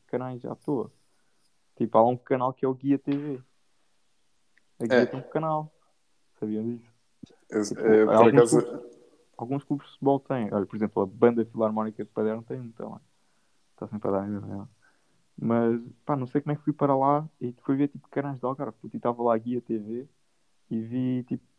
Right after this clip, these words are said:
Speaker 1: haviam lá alguns jogos e houve, houve um gol do Gonçalo, por acaso.
Speaker 2: A, a sério?
Speaker 1: Gol dezasseis, yeah, yeah,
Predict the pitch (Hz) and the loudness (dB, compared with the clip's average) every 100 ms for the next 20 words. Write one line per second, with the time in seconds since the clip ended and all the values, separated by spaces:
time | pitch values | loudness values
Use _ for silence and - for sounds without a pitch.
0 | _ _ 120 120 127 123 117 120 123 127 | _ _ -8 -4 2 4 4 2 0 0
1 | 110 123 127 127 - - - 127 123 139 | 0 2 4 4 2 -12 0 0 2 -2
2 | 127 139 135 131 135 131 127 113 _ _ | 2 2 2 -2 -4 -6 -6 -6 _ _
3 | _ _ _ _ - 104 - 104 98 - | _ _ _ _ -8 -8 -6 -2 -2 -2
4 | - - - 117 156 165 127 110 107 - | -12 -8 0 2 6 6 6 4 -2 0
5 | 110 110 - 107 110 107 | 0 0 -6 -4 -2 -4